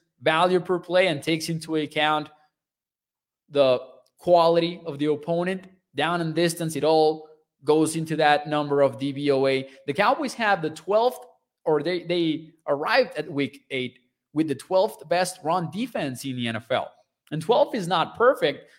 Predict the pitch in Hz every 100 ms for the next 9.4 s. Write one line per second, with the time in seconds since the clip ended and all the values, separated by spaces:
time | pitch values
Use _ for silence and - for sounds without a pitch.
0 | _ _ 151 175 240 254 247 214 190 -
1 | - _ _ _ - 208 190 185 135 160
2 | 170 170 147 127 - 175 165 160 170 147
3 | 135 147 185 170 147 156 151 135 156 131
4 | 123 151 143 - - _ _ _ - 139
5 | 151 135 131 175 - - _ 190 262 262
6 | 151 - 160 - - - _ _ _ _
7 | _ _ _ - 175 170 180 180 143 135
8 | 151 - 151 156 143 143 127 120 175 143
9 | - 190 160